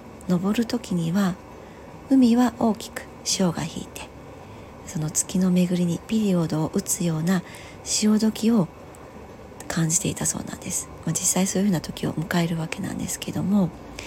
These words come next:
ですので、満月っていうのは深く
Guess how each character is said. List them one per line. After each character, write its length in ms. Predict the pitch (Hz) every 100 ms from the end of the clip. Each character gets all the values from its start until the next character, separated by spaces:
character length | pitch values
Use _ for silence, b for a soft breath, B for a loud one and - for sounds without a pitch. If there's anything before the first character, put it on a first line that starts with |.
| B B B B -
で 80 |
す 120 | 233 202
の 120 | 190
で、 260 | 220 196 - - - - - -
満 180 | 208
月 300 | 190 165 -
っ 20 | - -
て 100 | -
い 40 |
う 40 | 156
の 120 | 143
は 180 | 175 160 B B B -
深 300 | - 202 208
く 120 | -